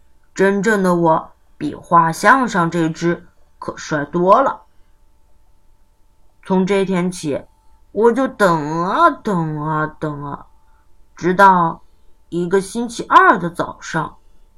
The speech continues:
老福士古先生在我的告示旁停了下来。我想他的眼睛一定近视得厉害，因为他眯着眼睛看了好久好久。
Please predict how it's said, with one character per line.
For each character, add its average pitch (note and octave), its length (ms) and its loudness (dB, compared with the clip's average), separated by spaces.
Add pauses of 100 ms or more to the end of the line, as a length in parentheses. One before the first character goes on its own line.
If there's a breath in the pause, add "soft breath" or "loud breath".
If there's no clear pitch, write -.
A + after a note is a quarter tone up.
(600)
老 B3 380 8
福 B3 320 -2
士 D4 200 -2
古 F3+ 240 -6
先 B3+ 340 0
生 A3 280 -4 (280)
在 F3 220 2
我 C#3+ 200 0
的 D3+ 120 -6
告 F3+ 340 0
示 E3+ 160 -10
旁 D#3 440 -6 (160)
停 - 280 -18
了 F3 280 0
下 - 340 -4
来。 - 120 -20 (680)
我 E3+ 200 0
想 E3 380 -4 (340)
他 E3+ 200 -4
的 E3+ 100 -2
眼 D3 300 -2
睛 D#3+ 320 -6 (360)
一 F3 200 -4
定 A#3+ 280 0
近 F#3 220 -2
视 E3+ 160 -8
得 D3+ 100 -6
厉 D3+ 280 -2
害， C#3+ 320 -14 (800)
因 D#3+ 300 -2
为 D#3 220 -4 (320)
他 - 220 -6
眯 D#3+ 280 -2
着 D3+ 120 -4
眼 D3 280 -8
睛 - 280 -8 (280 loud breath)
看 F3 300 0
了 C#3+ 100 -6
好 D#3+ 520 -2
久 F3+ 280 -4
好 - 320 -10
久。 - 240 -14